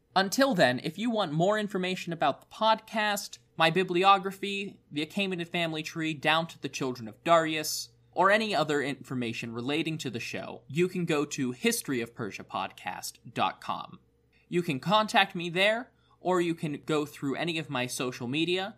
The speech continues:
I'm on Facebook and Instagram as the History of Persia Podcast,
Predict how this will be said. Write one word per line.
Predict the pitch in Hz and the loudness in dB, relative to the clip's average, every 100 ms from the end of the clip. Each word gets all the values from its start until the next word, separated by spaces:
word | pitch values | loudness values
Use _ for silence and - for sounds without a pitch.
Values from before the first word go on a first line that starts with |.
| _ _ _ _ | _ _ _ _
I'm | - 135 | -4 0
on | 127 110 104 | 0 -2 -2
Facebook | 170 185 - 180 | 0 0 0 -4
and | 131 | -6
Instagram | - 170 - 165 170 170 156 | -6 -8 -8 -6 -4 -4 -4
as | 123 98 98 - | -4 -4 -4 -8
the | 101 | -6
History | 156 151 - 131 | -4 -6 -4 -6
of | 117 | -6
Persia | - 101 - | -8 -10 -10
Podcast, | 101 175 190 180 196 185 190 | -2 2 2 2 -2 -2 -4